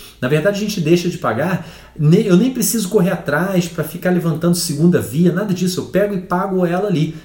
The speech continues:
direto, na hora que eu lembrar. A próxima conta é que vem com um ajuste referente à conta anterior que foi paga com atraso.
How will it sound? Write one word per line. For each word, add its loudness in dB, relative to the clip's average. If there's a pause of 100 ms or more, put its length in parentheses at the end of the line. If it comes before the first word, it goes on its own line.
direto, 0
na 0
hora 0
que -8
eu 2
lembrar. -2 (300)
A -6
próxima -2
conta -2 (200)
é -2
que -2
vem -2
com 4
um 0
ajuste -2
referente -2
à -4
conta -4
anterior 2
que -14
foi -8
paga -2
com -6
atraso. -6